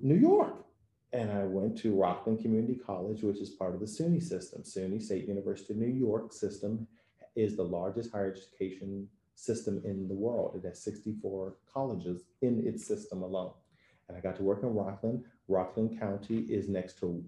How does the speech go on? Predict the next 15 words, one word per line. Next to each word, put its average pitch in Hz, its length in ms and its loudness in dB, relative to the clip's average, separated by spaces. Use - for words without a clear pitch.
uh, 92 240 -6
Westchester 98 720 0
County, 92 480 -6
which 98 180 -2
I 90 120 0
always 92 240 -6
tell 98 180 -2
people 98 520 -4
is, 95 640 2
uh, 90 280 -4
where 92 240 2
the 98 80 -4
Clintons 98 480 -2
live. 87 340 -4
And, 98 460 -2